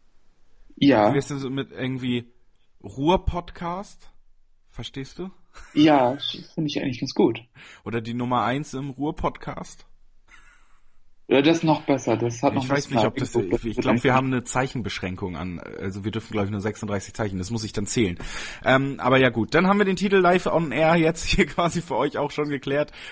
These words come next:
Speaker 2: Wenn ihr den liest und denkt, „Mensch, wer ist auf diese tolle Idee gekommen?“, dann wisst ihr jetzt, Julius war's. Aber auch Christoph Albers kommt ja regelmäßig auf gute Ideen. Und eine davon ist definitiv, dass er sich mal nach den ganz harten Fakten umguckt für euch, nach den Zahlen, nach den Nummern, die ihr alle hören wollt,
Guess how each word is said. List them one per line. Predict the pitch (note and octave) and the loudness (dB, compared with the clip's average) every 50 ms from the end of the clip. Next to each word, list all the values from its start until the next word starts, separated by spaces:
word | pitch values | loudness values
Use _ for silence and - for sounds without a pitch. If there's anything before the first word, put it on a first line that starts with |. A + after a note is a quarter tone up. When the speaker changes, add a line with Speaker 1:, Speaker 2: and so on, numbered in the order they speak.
| - - - | -18 -8 -6
Speaker 2:
Wenn | A2+ B2 C#3+ | -2 0 0
ihr | C#3+ C3+ | 0 2
den | C#3 C#3 C3+ | 2 0 0
liest | C3+ D3 E3 E3+ E3+ - - | 2 2 2 2 2 2 0
und | C#3 C3+ C3 - | 0 0 2 2
denkt, | C#3 C#3+ C#3 - | 0 0 0 0
„Mensch, | B2 C#3 D3 - - | 0 0 0 0 0
wer | C3+ C3 | 0 2
ist | C3+ C3 | 2 2
auf | C3+ B2 - | 0 0 -2
diese | C3+ C3+ C3 B2+ | -2 -2 -2 -2
tolle | - C#3 C3+ C#3 | 0 0 2 2
Idee | C3 B2+ A#2+ C3 C#3 | 2 0 2 0 0
gekommen?“, | C3+ C#3 B2+ - - B2+ C3 C3+ C3+ B2 | 2 0 0 0 0 0 0 0 0 0
dann | B2+ B2 B2+ B2 | 0 0 0 0
wisst | B2+ A#2+ - - | -2 -4 -2 -2
ihr | B2 A#2+ | -2 0
jetzt, | A2+ B2+ C3+ C3 - - - | 2 0 0 0 -2 -6 -2
Julius | A2 B2 C#3+ D3 D3+ D3+ D3 - | 0 2 4 4 4 4 2 2
war's. | C#3+ C#3+ D3 D3 D3+ - - - - - - - - - - - - - - _ _ - | 4 4 4 4 2 0 -4 -12 -16 -18 -18 -16 -14 -14 -14 -14 -16 -18 -20 _ _ 2
Aber | B2 C3+ D#3+ F3 E3+ D#3+ D3+ A2+ | 4 4 6 6 6 6 6 6
auch | D3+ E3 - - | 6 4 2 -2
Christoph | - E3+ E3 - E3+ D3+ | -4 -6 -4 -4 -2 -2
Albers | D3+ D#3+ F#3 G3 E3 B2+ - | 0 0 0 0 -2 -4 -2
kommt | - - A#2 G2 | -4 -4 -4 -2
ja | A2 A2 | -2 -2
regelmäßig | G#2 G#2 G2+ G2+ G2+ G2+ G2+ G2+ - - G2+ G2+ | -2 -2 -4 -4 -6 -6 -8 -8 -8 -8 -8 -8
auf | G2 G2+ - | -8 -8 -8
gute | - A2 G#2 A2 | -8 -8 -6 -6
Ideen. | G#2+ G#2+ G2+ G#2 G#2+ A2 B2+ D#3 F3 - - - - - - - - _ | -6 -6 -6 -4 -4 -2 -2 -4 -6 -10 -12 -16 -16 -16 -18 -20 -4 _
Und | - D#3+ F3 E3 - - | 2 2 4 2 0 0
eine | - D#3+ G#3 B3+ A#3+ F#3+ | 0 2 2 2 2 4
davon | C#3+ B2+ A#2 - - G#2+ G2 F#2+ F#2+ G2 | 4 2 2 0 0 -2 -2 -2 -4 -4
ist | G#2 G#2 - - | -6 -8 -4 -2
definitiv, | C3+ C3+ C#3+ F3 E3 D3+ C#3 D3 D#3 E3 E3+ D#3+ | -2 0 0 0 -2 -4 -4 -4 -6 -6 -8 -6
dass | - E3 E3 D#3+ | -6 -6 -6 -4
er | E3 | -6
sich | D3+ E3 D#3+ - D#3+ | -6 -6 -6 -4 -2
mal | D3 D3 D3+ D#3 D#3+ | 0 0 0 0 0
nach | D#3+ D#3+ - | -2 -4 -4
den | - E3 D#3+ E3+ | -4 -4 -4 -4
ganz | C#3+ - D#3 D#3+ G3 G#3 - - | 0 2 2 2 2 0 -4 -4
harten | C#3 A#2+ A2 G2+ - - G#2 | -2 -2 -2 -2 -4 -8 -10
Fakten | F#2+ - - G#2+ - - - - G2+ G2 | -8 -8 -8 -8 -8 -10 -12 -12 -10 -10
umguckt | E2+ G2+ G2+ - - A2+ G2+ - - | -8 -8 -10 -8 -8 -10 -10 -10 -10
für | - - G#2 | -8 -6 -4
euch, | F2+ G#2 A2 C3 C#3 - - | -2 -2 -2 -2 -2 -4 -4
nach | A#2+ A#2+ B2+ C#3+ D3 - | -4 -2 -2 -2 -4 -6
den | - D#3 D3 C#3+ C#3+ | -6 -6 -6 -6 -6
Zahlen, | - - - - C3 B2 B2+ C3 B2+ C3 C3 | -8 -8 -6 -4 -2 -2 0 -2 -2 -2 -2
nach | B2+ B2+ C3 B2+ | -4 -4 -4 -6
den | - - B2+ B2 B2 A#2+ | -8 -8 -6 -4 -4 -4
Nummern, | A#2 A#2 B2 A#2+ A#2+ A#2+ A#2 G#2 | -4 -2 -2 -2 -2 -4 -4 -6
die | A2+ A2 G2 | -6 -4 -4
ihr | G#2 G2+ D2+ | -4 -4 -4
alle | G2 A2+ A#2 A2 | -4 -4 -2 -2
hören | A2 A2 A2+ A2+ G#2 | -2 -2 -4 -4 -4
wollt, | A2 G#2+ G#2 A2 - | -2 -2 -2 -4 -6